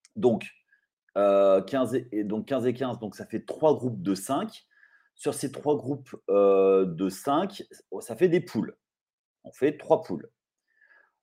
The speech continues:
Euh, ces, euh, ces poules,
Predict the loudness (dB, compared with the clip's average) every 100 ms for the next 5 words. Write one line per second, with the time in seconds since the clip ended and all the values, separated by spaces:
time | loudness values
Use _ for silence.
0 | _ 4 6 8 10 10 8 8 6 4
1 | 0 -6 0 4 6 6 6 6 6 6
2 | 4 2 2 0 -6 -4 -4 0 4 4